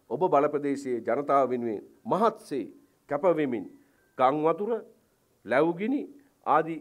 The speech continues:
එම ආපදාවන්හිදී ඔබ විසින් ඉටු කරන ලද රාජකාරිය මා ඉමහත්සේ අගය කරනු ලබනවා.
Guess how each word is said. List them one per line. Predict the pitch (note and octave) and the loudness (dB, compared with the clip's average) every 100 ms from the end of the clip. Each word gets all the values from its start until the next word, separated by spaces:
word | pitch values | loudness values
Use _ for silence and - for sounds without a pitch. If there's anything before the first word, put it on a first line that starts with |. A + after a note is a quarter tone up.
| - | -2
එම | D#3+ | 2
ආපදාවන්හිදී | G#3+ C#3+ F3+ G#3 F#3+ F3+ E3 D#3 D#3 D3 D3+ C3 - - _ _ _ - | 2 4 4 4 6 8 8 6 2 -2 -4 -4 -6 -16 _ _ _ -4
ඔබ | C#3+ | 0
විසින් | D#3 D3+ C#3 C#3 | 0 0 -6 -6
ඉටු | B2+ D#3+ | -10 -4
කරන | D3+ C#3+ | -2 0
ලද | C3+ C3 A#2+ | -2 -2 -4
රාජකාරිය | G#2+ C3 C3+ C3 B2+ A#2 A#2+ A#2+ B2 - _ _ | 0 2 2 -2 -4 -4 -4 -4 -6 -10 _ _
මා | A#2 B2 A2+ A2 - _ _ _ _ _ | 0 0 0 -6 -20 _ _ _ _ _
ඉමහත්සේ | B2 F3+ F#3 E3+ - - - F2 - - _ _ _ - | 2 4 4 2 -2 -18 -18 -18 -18 -20 _ _ _ -8
අගය | A2+ B2 | -6 -4
කරනු | B2 A2 G#2+ | -4 -6 -6
ලබනවා. | G2+ G2+ G2 F2 | -8 -6 -8 -10